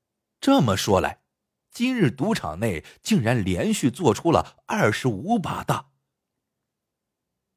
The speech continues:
“这是怎么回事？难道保人疯了吗？”赵七问道。“哎，你有所不知，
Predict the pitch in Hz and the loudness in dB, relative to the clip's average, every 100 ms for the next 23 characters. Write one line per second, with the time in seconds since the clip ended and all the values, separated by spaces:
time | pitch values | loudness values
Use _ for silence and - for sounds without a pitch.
0 | _ _ - 247 196 - 123 92 95 87 | _ _ -4 2 4 4 -2 0 0 2
1 | 98 - 107 - _ _ _ _ - - | 0 0 -4 -12 _ _ _ _ -20 -18
2 | - 135 196 190 139 90 87 143 170 - | -2 0 2 0 2 2 2 0 0 -2
3 | 247 190 87 - _ _ _ _ _ _ | 0 0 -2 -8 _ _ _ _ _ _
4 | _ _ _ _ _ _ - 233 156 - | _ _ _ _ _ _ 2 6 6 4
5 | 214 214 220 92 - - _ _ _ _ | -2 2 2 0 -6 -10 _ _ _ _
6 | _ _ _ _ _ _ _ _ _ _ | _ _ _ _ _ _ _ _ _ _
7 | _ 90 87 82 82 - - _ _ _ | _ 0 0 0 -6 -8 -14 _ _ _
8 | _ _ _ _ _ _ _ 101 107 104 | _ _ _ _ _ _ _ -4 -2 0
9 | 131 143 90 90 120 98 - 135 104 - | 0 0 0 0 2 0 0 0 -2 -6